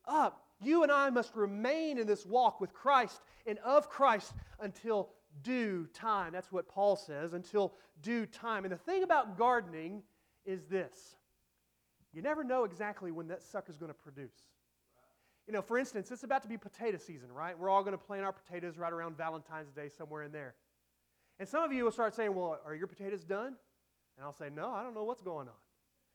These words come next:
Every year it's like this. Somebody's potatoes produce a little bit differently in time for mine, or, or mine are earlier, or, or whatever it is. But here's the thing, is if I lost heart and I gave up on those potatoes and I just tilled them up, what would happen?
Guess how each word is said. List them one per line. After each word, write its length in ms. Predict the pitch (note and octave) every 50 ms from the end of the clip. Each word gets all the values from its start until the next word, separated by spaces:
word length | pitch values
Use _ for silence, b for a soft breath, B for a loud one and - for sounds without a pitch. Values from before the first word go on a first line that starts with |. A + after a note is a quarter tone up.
| _ _
Every 280 | A#3+ C#4 E4 E4 E4+ D#4
year 200 | D#4+ F4 F4+ D#4
it's 140 | A#3+ - -
like 220 | A#3+ G#3 G3 -
this. 200 | - G3+ F#3 -
Somebody's 360 | - C#4+ D4+ D#4 D4 C#4 C#4
potatoes 420 | - - - - C4 C#4 C#4 C4 C4+
produce 360 | - - A3+ A#3+ C4+ B3 -
a 20 |
little 140 | B3 B3+ B3+
bit 180 | G3+ B3 G3 F#3
differently 420 | A3 B3 A#3+ B3 A#3 A#3 B3 A#3+
in 80 | G#3 G3
time 360 | - - A3+ A3+ A#3 A#3+ A3+
for 120 | - A3
mine, 360 | G3 G3 G3 G#3+ A3 A3+ A3 b b b b b
or, 180 | F3+ F3+ F3 F#3+ -
or 120 | F#3 F#3 F3
mine 300 | F3+ F#3+ A3+ A#3+ A#3+ A#3
are 80 | A3
earlier, 400 | F3+ A3 A3 A3+ A#3 A#3 A#3 A3+
or, 160 | G#3 F#3+ F3+
or 160 | - A3 G3+ E3
whatever 420 | F3+ C4+ D4 D#4 D4+ D4 C#4+ C4
it 60 | B3
is. 240 | D4 D#4 A#3 D3 B2+ - _ _ _ _ _ _ _ _ _ _ _ _ _ _ _ _ _ _ _
But 100 | B3 B3+
here's 240 | D4+ F#4 F#4 E4 B3
the 100 | D#4 A#3+
thing, 240 | A3 D#4+ D#4+ C#4 A3+
is 120 | G#3 E3+
if 120 | G3+ G3 C4
I 260 | C#4+ F4 F4+ F#4 F4
lost 460 | C#4 A#3+ C4 C4+ C#4 C4+ A#3+ - - -
heart 560 | - - - - C#4+ A#3 F#3+ F3 F3+ - - b b b b
and 120 | G#3+ G3+ A3
I 120 | C4+ D#4
gave 240 | C4+ D4+ C#4 C4 B3
up 180 | C#4 C#4+ C#4+
on 100 | C4+ B3+
those 120 | A#3 A3+ A3
potatoes 580 | - - - - A#3+ B3 G#3 G3 G3+ A3+ A3+ b b b b
and 100 | G#3+ G#3+
I 100 | B3 D4
just 280 | C4+ - A#3+ - - -
tilled 320 | - - C#4+ D#4+ D#4+ D#4
them 160 | C#4+ C4+ A#3+ C#4
up, 260 | C#4 C4+ - - _ _ _ _ _ _ _ _
what 120 | - D4+ D#4
would 80 | D#4 C4
happen? 420 | C4 D4+ D4+ D4 G3+ F#3 C#3 A#2